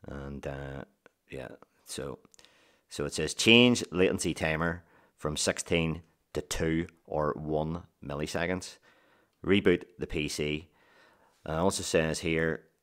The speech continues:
this trick only works with F T D I chips. Uh,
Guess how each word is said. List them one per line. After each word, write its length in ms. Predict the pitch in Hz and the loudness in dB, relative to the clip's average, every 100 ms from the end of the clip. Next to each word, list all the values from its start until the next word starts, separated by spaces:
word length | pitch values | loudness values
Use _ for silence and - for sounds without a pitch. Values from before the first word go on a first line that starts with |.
| _ _ _ _ - _ | _ _ _ _ -20 _
this 160 | - 107 | 2 2
trick 300 | - 90 - - | 4 0 0 -4
only 200 | 85 78 | -4 -2
works 300 | 76 - 80 | -2 -4 -4
with 240 | 78 - - _ - | -4 -6 -20 _ -4
F 200 | 95 - | -2 -2
T 160 | 92 | -4
D 200 | 80 78 | -4 -4
I 120 | 76 78 | -4 -4
chips. 520 | - 76 - - - _ _ _ _ _ _ | -4 -4 -6 -10 -12 _ _ _ _ _ _
Uh, 340 | 71 71 73 | -10 -8 -8